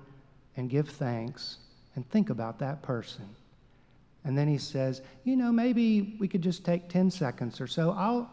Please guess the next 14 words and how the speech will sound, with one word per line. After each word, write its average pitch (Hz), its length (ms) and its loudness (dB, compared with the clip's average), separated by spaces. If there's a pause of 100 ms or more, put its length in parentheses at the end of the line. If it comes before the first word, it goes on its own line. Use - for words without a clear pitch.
I'll 220 200 0
keep 208 260 -2
the 185 80 -4
time." 123 480 -4 (260)
And 175 140 2
he 220 140 6
looks 202 320 2
at 190 100 0
his 208 180 2
watch. 208 440 -4 (680)
And 143 160 0
for 165 80 -2
ten 180 300 2
seconds, 151 680 -4